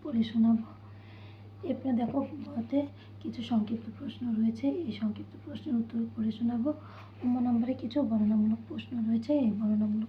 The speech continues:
প্রশ্নগুলো বই থেকে আমি তোমাদেরকে পড়ে শোনাবো। ভিডিওটি স্কিপ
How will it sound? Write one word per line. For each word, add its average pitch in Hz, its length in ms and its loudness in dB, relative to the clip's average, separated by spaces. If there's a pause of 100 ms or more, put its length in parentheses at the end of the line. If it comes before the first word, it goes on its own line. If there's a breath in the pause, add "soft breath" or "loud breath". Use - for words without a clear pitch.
(140)
প্রশ্নগুলো 269 540 -2 (560 loud breath)
বই - 180 0
থেকে 254 260 2
আমি 226 200 4
তোমাদেরকে 220 540 2
পড়ে 196 200 2
শোনাবো। 202 420 -4 (2250 loud breath)
ভিডিওটি 240 420 4
স্কিপ 254 240 -4